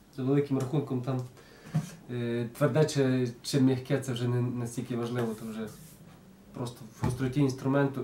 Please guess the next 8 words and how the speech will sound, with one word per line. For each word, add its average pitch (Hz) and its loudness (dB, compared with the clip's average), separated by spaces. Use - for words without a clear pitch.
і, 117 -4
е, 117 0
м-, 127 2
м-, 143 0
мощі 147 6
рук, 143 4
скажімо 113 -4
так. - -10